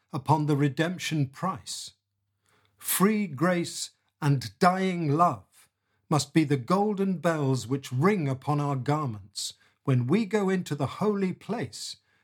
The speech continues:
to speak with the Most High. The tabernacle was the place of holy service, where the priests all day long offered sacrifices of one kind and another unto the Most High.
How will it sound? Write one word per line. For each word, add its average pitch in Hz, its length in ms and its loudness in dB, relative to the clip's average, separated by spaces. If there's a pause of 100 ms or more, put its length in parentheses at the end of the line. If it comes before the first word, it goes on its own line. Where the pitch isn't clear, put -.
(100)
to 135 100 4
speak - 600 0 (340)
with 147 160 2
the 143 60 2
Most 143 420 2
High. 127 420 -2 (1200)
The 143 100 4
tabernacle 147 760 -2
was 151 200 -2
the 143 100 -2
place 208 420 -2
of 147 100 -2
holy 170 400 0
service, 147 720 -4 (400)
where 156 120 4
the 147 100 0
priests - 760 0
all 226 280 2
day 196 240 2
long 143 520 0 (280)
offered 165 340 2
sacrifices 151 1000 0
of 127 240 -2
one 190 300 2
kind 165 480 -4 (120)
and 135 200 0
another 131 480 0 (560)
unto 147 240 2
the 131 120 2
Most 156 380 0
High. 139 480 -8